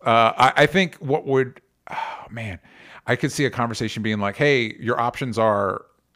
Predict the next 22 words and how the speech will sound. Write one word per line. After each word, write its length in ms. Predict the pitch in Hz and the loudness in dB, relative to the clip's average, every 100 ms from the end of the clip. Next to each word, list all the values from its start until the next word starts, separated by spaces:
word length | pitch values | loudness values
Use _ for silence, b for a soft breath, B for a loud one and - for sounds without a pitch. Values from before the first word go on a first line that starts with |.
| _ - | _ -4
you're 200 | 117 117 | 2 4
now 160 | 104 | 4
part 240 | 101 110 107 | 2 4 2
of 80 | 92 | 4
our 200 | 104 107 | 2 4
universe, 600 | 101 92 90 87 - - 95 | 0 -2 -2 -4 -6 -10 -2
or 680 | 92 87 85 82 87 101 _ _ _ - | 0 2 0 -2 -4 -8 _ _ _ -6
with 320 | 135 120 - - | 0 2 0 0
Matt 200 | 113 110 | -2 0
Reeves' 220 | 110 85 | -4 0
Batman, 460 | 95 90 87 82 - | 0 0 -6 -8 -4
or 640 | 107 101 92 87 85 82 - _ | 0 4 4 2 0 -2 -8 _
bye." 720 | 90 90 80 82 113 175 220 _ B B B B | -10 -4 -4 -2 -4 -6 -10 _ B B B B
Although, 420 | 139 147 139 135 - | 4 6 4 2 -16
based 280 | 139 165 185 | -4 -2 0
on 100 | 180 | -2
reports, 460 | 123 - 143 127 - | -2 0 0 0 -4
it 160 | 120 | -6
seems 200 | - 147 127 | -4 -2 -2
like 120 | 107 | -2
Robert 500 | 98 113 123 123 - | 0 2 2 0 -6
Pattinson 720 | - 123 - 113 - 113 104 | -4 -4 -4 -12 -6 -4 -4